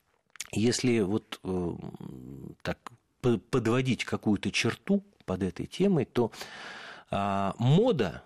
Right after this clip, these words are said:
на собак, востребованность на собак никогда на пользу конкретной породе не шла. А, м, есть замечательная порода, называется она далматин. И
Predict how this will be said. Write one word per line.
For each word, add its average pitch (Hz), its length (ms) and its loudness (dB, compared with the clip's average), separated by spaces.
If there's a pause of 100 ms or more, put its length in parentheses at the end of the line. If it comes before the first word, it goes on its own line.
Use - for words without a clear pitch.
на 92 160 -4
собак, 98 460 -4
востребованность 117 960 0
на 98 80 0
собак 90 540 -4
никогда 120 680 0
на 98 200 -2
пользу 180 380 2
конкретной 98 560 -2
породе 127 420 2
не 92 140 -4
шла. - 300 -6 (920)
А, 98 600 0 (1120)
м, - 880 -6
есть 185 200 4
замечательная 143 500 2
порода, 95 420 0
называется 98 540 -2
она 101 100 2
далматин. 95 640 -2 (720)
И 117 680 4